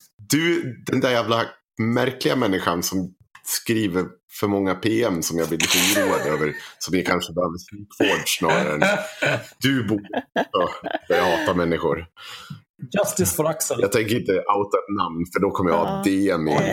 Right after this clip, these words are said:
Speaker 1: vecka framöver.
Speaker 2: Modiri underscore navid
Speaker 3: Mm.
Speaker 2: på Twitter.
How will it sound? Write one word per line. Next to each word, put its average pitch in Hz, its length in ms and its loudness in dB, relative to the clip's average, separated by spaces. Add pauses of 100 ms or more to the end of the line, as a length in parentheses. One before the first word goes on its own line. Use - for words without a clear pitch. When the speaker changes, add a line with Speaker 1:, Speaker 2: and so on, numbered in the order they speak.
(140)
Speaker 1:
vecka - 380 -2
framöver. 69 680 -2
Speaker 2:
Modiri 202 640 0
underscore 160 600 0
navid 135 340 2
Speaker 3:
Mm. - 120 -6 (160)
Speaker 2:
på 131 100 -6
Twitter. 127 500 -4